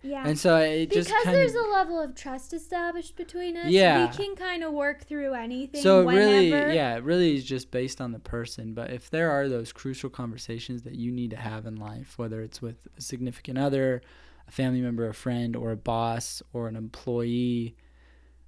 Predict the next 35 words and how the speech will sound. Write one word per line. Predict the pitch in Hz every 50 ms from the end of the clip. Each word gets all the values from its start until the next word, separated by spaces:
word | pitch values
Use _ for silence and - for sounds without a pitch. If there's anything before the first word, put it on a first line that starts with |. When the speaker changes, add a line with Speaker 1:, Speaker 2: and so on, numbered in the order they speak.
| - - - -
Speaker 2:
have | - 117 - 147 170 180 180
those | 196 196 175 -
hard | - 127 127 135 131
conversations, | - 143 131 135 127 120 123 - - 117 123 - - 147 156 160 160 165
but | - 143 131 131
realize, | 135 143 165 175 175 175 165 156 151 147 131 -
like, | 131 123 120 - -
it's | 131 127 - - - - -
best | - 185 190 196 185 - - - -
not | 151 143 139 143 143 143 - - -
to | 147
go | 139 143 139 131 127
in | 127 123 120
guns | 117 120 117 113 113 107
a-blazing. | 110 113 - 120 113 113 110 113 113 110 110 123
Speaker 1:
Yes. | 269 277 277 254 233 240 262 - - - - -
Speaker 2:
You | 135 139
know, | 143 143 139 139
I'm | 135 - 143 147
sure | - - - 185 180
you've | 180 170 143 151 160 165 156 160 -
known | 143 139 139 139 139 143 139
from | - 143 131
experience, | 123 120 - - - 120 117 120 120 123 127 135 -
but | - - - 120
we've | 120 127 147 160 165 160 -
really | 120 123 120 120 120
learned | 113 113 113 113 117 -
from | - 113 113
experience | 110 - - - - 117 110 110 110 113 - -
over | 113 107 107
these | 110 113
past | - - 113 110 113 - - -
few | 123 120 113
months | 113 113 113 117 - - - - -